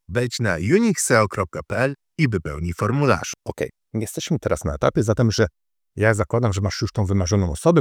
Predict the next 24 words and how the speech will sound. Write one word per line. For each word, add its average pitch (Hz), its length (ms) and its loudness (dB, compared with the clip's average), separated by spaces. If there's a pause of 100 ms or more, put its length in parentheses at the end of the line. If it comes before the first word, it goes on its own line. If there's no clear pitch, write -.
która 139 220 0
przeszła - 320 -2
tą 110 160 0
twoją 101 280 2
rekrutację. - 560 -4 (200)
No - 60 -10
to 113 100 2
co - 180 2
dalej? 95 280 4 (540)
Na 117 120 2
początku, 127 460 -2
pamiętaj, 104 240 0
taka - 180 -6
osoba 87 200 -6
się - 140 -8
wdraża. 82 360 -6 (100)
Później 131 380 4 (320)
ustalacie 92 440 -2
strategię 113 540 0 (300)
i 107 60 -4
dzielicie 113 340 -2
działanie 104 260 2
na 113 100 2
grupy. 135 280 2